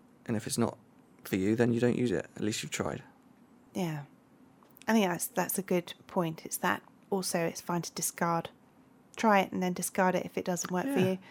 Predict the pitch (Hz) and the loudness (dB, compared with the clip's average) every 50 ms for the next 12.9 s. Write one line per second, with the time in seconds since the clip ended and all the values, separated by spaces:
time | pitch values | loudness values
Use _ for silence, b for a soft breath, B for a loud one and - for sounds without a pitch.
0 | B B - - - 165 165 - 220 220 - - 226 220 202 - - 160 143 123 | B B 0 0 2 2 2 2 2 2 4 2 2 2 2 2 2 0 2 0
1 | - - - - 104 101 101 110 - - 127 - 123 120 143 143 - - 139 120 | 0 -2 0 2 2 2 2 0 0 -2 0 0 0 0 -2 -6 -2 0 0 0
2 | 120 120 - - B B B B B B B B B - 127 139 151 151 147 - | 0 -2 -8 -16 B B B B B B B B B 2 4 6 6 6 6 6
3 | - 135 139 117 - - - - - - - - - 120 113 117 120 123 123 120 | 6 6 6 6 4 2 -2 -14 -20 -20 -16 -6 0 2 2 4 6 6 6 6
4 | 120 117 117 117 113 113 104 - 98 90 87 - - - - - - - 117 110 | 8 8 8 6 6 4 2 0 0 0 0 -2 -6 -10 -18 -10 -4 0 0 0
5 | 110 107 - 113 117 110 120 110 - - - - - - - - - - - - | 0 0 2 2 2 4 2 -2 -6 -10 -20 -16 -6 0 2 4 4 4 2 2
6 | - - - 107 92 107 - 131 120 113 107 101 - - 101 85 82 - - 139 | 0 2 2 2 2 2 0 0 0 2 2 2 2 2 2 2 2 2 0 -2
7 | 123 110 113 120 123 123 117 110 107 104 101 98 98 - - - - B B B | 2 4 4 6 6 6 4 4 4 4 2 2 0 -2 -4 -6 -8 B B B
8 | B B B B B - - - 92 92 95 92 82 73 110 107 107 110 110 95 | B B B B B -4 -2 0 0 2 2 0 0 0 0 0 2 0 0 0
9 | - - - 113 113 107 107 107 - - _ - - - - - - - - - | -2 -6 -8 -4 -2 -2 -2 -2 -4 -10 _ -20 -20 -20 -20 -20 -20 -14 -10 -6
10 | 120 120 117 120 117 120 123 123 123 120 107 - - 120 117 104 110 110 120 120 | -2 2 6 6 6 6 4 2 0 -2 -4 -2 4 6 6 6 6 8 8 8
11 | 123 117 123 120 - - 113 113 113 - - - 110 107 110 113 110 107 107 120 | 8 8 4 2 2 2 4 4 4 4 2 2 4 4 4 4 4 4 4 4
12 | 113 - - - - - - - 131 131 - - - 139 - - - | 4 4 2 -2 -4 -2 -2 -2 -2 -2 -2 -6 -6 -8 -8 -14 -20